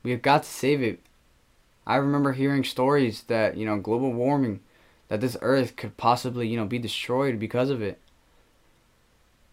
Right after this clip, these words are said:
And instead of doing something about it,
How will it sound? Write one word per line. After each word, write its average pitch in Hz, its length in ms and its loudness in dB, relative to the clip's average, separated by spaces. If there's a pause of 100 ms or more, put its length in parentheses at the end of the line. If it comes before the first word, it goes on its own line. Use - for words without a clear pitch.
(1040)
And 123 140 0
instead 143 420 4
of 127 100 0
doing 143 220 4
something 147 340 0
about 123 380 6
it, 107 160 0